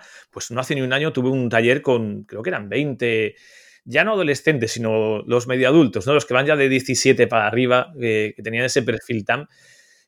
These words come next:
Y tenían ganas, ganas enormes de poder colaborar en grupo, de participar, pero muchísimos miedos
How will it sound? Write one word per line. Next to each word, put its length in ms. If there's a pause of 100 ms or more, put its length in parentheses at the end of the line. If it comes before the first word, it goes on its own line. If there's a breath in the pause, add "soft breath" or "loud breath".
(120)
Y 260
tenían 360
ganas, 460
ganas 400
enormes 480
de 80
poder 320
colaborar 560
en 120
grupo, 460
de 140
participar, 720
pero 180
muchísimos 580
miedos 460